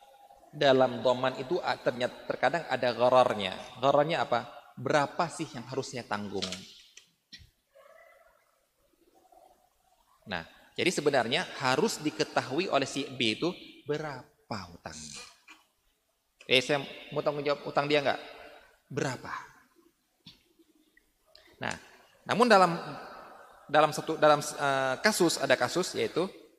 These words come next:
terkadang orang menjamin hutang orang lain yang dia belum tahu berapa jumlahnya, tapi kemungkinan besar dia akan bisa tahu berapa jumlahnya nanti. Apa contohnya?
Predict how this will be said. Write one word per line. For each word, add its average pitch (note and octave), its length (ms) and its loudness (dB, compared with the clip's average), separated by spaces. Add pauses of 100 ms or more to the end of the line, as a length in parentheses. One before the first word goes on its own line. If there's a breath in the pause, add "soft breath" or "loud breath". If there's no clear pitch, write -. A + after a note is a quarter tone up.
(380)
terkadang E3 480 -2
orang F3 320 2
menjamin C#3+ 800 0
hutang D3 480 -2
orang C3 240 0
lain B2+ 320 -2 (1500)
yang D3+ 320 0
dia G3 160 2
belum E3+ 320 4
tahu F#3+ 240 6
berapa C#3+ 320 2
jumlahnya, A#2+ 560 -4 (400)
tapi F#3 400 -8 (320)
kemungkinan C3 480 -8
besar D3 240 -6
dia C#3 160 -8
akan C3 80 -4
bisa B2+ 240 -8 (160)
tahu F3 240 4
berapa A#2 240 -2
jumlahnya F#2+ 400 -8
nanti. F2 240 -16 (2500)
Apa D#3 240 4
contohnya? C#3+ 400 2